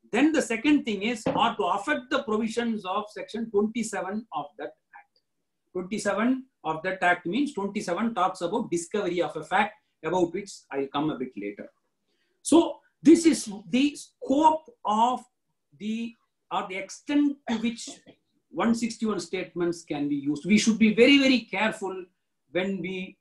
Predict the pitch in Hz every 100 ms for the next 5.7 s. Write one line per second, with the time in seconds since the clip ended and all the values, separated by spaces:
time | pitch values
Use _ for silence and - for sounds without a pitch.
0 | _ _ - 196 196 185 185 - _ _
1 | _ _ 175 170 262 - 240 226 208 202
2 | 208 185 180 175 175 160 156 196 202 208
3 | 165 143 220 190 165 165 170 160 151 170
4 | 170 - 156 196 - _ _ - 220 233
5 | 277 233 208 180 240 254 220